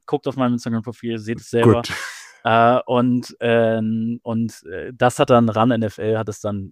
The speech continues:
Speaker 1: gerepostet, weil die das witzig fanden, dass Deutsche halt da im Stadion waren. Genau. Also
Speaker 2: Okay.
Speaker 1: das war die ganze Geschichte dahinter. Viel, äh, viel, äh, unglamouröser, als man sich das vorstellt.
Speaker 2: Ähm, geil. Jetzt bin ich mal gespannt. Jetzt haben wir einfach schon über die,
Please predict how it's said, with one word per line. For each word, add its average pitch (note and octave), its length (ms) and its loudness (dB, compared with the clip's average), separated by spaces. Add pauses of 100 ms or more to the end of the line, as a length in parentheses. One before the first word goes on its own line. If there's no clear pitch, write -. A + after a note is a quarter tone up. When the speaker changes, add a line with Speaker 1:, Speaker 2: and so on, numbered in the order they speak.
Speaker 1:
gerepostet, G#2 720 -10
weil F#2+ 120 -6
die F#2 100 -8
das F#2+ 160 -8
witzig G2+ 240 -8
fanden, - 300 -8
dass F#2+ 120 -14
Deutsche - 320 -6
halt F#2+ 140 -12
da F#2 80 -8
im G2+ 60 -12
Stadion G2 380 -10
waren. A#2+ 260 -16
Genau. - 220 -18
Also A2 180 0
Speaker 2:
Okay. C3 160 0
Speaker 1:
das - 160 2
war A2+ 80 2 (180)
die - 60 -20 (180)
ganze B2+ 220 -2
Geschichte A#2+ 340 -8
dahinter. A2+ 320 -2 (380)
Viel, E3+ 440 4
äh, C3 240 4
viel, C3+ 520 0
äh, A2 240 -4
unglamouröser, A2+ 840 -4
als - 220 -18
man F2+ 160 -16
sich - 180 -20
das - 140 -20
vorstellt. - 340 -20 (840)
Speaker 2:
Ähm, F#2+ 360 0
geil. A2 380 -2 (140)
Jetzt G#2+ 200 -12
bin B2 100 4
ich B2 160 2
mal A2 160 4
gespannt. A2 420 2
Jetzt A#2+ 120 2
haben B2+ 100 6
wir C3 60 8
einfach A#2+ 140 6
schon B2+ 100 4
über A2+ 100 2
die, G#2+ 160 -4